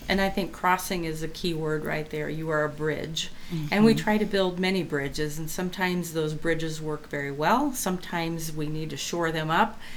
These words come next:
Speaker 1: And sometimes we need to build a new bridge in addition to the ones that we
Speaker 2: <laughs>
Speaker 1: have, because I think if we know anything about cultures is that they are not stagnant.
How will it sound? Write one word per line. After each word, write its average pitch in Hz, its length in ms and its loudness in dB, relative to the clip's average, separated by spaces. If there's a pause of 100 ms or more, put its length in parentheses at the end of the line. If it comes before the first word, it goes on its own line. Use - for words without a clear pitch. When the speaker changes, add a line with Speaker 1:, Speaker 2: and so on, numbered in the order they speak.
(160)
Speaker 1:
And 190 140 0
sometimes 233 400 4
we 180 260 2
need 170 260 0
to 175 60 0
build 165 320 0
a 156 120 2 (120)
new 147 460 0
bridge 160 560 2
in 147 140 0
addition 156 380 -2
to 160 80 -4
the 165 100 -2
ones 175 260 0
that - 160 -4
we 156 140 -2
Speaker 2:
<laughs> 185 220 -2
Speaker 1:
have, 165 460 0
because 175 640 4 (460)
I 202 80 6
think 226 180 2
if 220 140 4
we 196 120 4
know 180 300 0
anything 190 460 0
about 156 480 0
cultures 147 600 -4
is 160 120 -6
that 160 180 -4
they 165 160 0
are 160 140 0
not 156 460 0 (520)
stagnant. 143 680 0